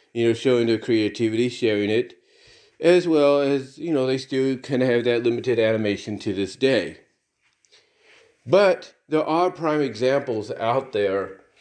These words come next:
you know, of fans that take their time to show, not only are they a fan of M L P F I M,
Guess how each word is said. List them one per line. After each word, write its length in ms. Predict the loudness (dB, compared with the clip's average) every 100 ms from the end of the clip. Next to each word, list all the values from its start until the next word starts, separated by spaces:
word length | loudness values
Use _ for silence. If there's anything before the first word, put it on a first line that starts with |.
| _ _ -4
you 80 | 6
know, 140 | 6
of 280 | 6 4 2
fans 380 | 0 2 2 0
that 240 | -4 -6
take 300 | -6 -6 -4
their 140 | -4 -6
time 1000 | -8 -18 -8 -2 0 0 0 -2 -6 -14 _ _ -8
to 100 | -6
show, 760 | 2 4 6 6 4 0 -6 -18 _ -2
not 160 | 0 4
only 420 | 4 6 4 2
are 160 | 2
they 160 | 0 0
a 80 | -2
fan 600 | -2 -2 -2 -2 -4 -4
of 360 | -2 0 -2 -2
M 200 | 0 2
L 140 | 2 0
P 300 | -2 0 0
F 200 | 0 0
I 140 | 0
M, 520 | 2 2 2 0 -6